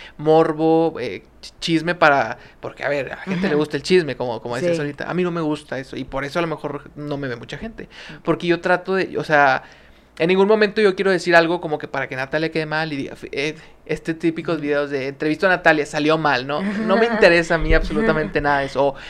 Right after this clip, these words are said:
Speaker 1: "Natalia me contó sobre el chavo que le gustaba", y no lo van a creer, no me interesa, la verdad, todo
Speaker 2: Ok.
Speaker 1: eso.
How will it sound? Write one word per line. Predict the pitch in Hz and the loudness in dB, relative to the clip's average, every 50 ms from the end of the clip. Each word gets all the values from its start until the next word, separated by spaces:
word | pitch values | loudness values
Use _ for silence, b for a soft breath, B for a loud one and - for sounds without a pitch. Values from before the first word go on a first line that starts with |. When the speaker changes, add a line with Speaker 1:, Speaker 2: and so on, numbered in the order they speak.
| B B | B B
Speaker 1:
"Natalia | 160 160 156 175 180 196 208 | 2 2 4 4 4 4 4
me | 226 214 | 4 2
contó | 202 180 160 - 180 | -2 -2 -4 -4 -4
sobre | 170 196 202 202 202 190 180 170 160 156 147 143 143 135 131 131 120 131 | -2 0 0 2 2 2 2 4 4 4 4 4 4 2 0 -2 -2 -4
el | 135 131 | -4 -2
chavo | - - 156 151 160 170 180 175 160 147 143 - | 2 6 6 8 8 6 6 4 4 4 2 0
que | 143 131 | -2 -2
le | 131 127 | -2 -2
gustaba", | 131 135 - 143 135 123 113 - - | -4 -2 0 2 2 2 2 -2 -6
y | - - - 98 123 143 143 147 160 | -10 -14 -14 -12 -12 -10 -8 -6 0
no | 156 165 175 | 4 4 6
lo | 180 190 196 | 8 8 8
van | 180 165 170 | 8 6 4
a | 180 | 2
creer, | - 147 90 123 | -2 -2 -4 -2
no | 156 165 | -2 -4
me | 180 208 | -4 -4
interesa, | 202 190 170 160 156 151 147 147 156 143 | -6 -6 -4 -2 0 0 0 0 -2 -4
la | 143 143 | -2 -2
verdad, | 143 139 139 135 135 - | -4 -4 -6 -8 -8 -6
todo | 170 147 | -4 -2
Speaker 2:
Ok. | 147 147 | -2 -2
Speaker 1:
eso. | - 170 180 - | -2 -4 -8 -10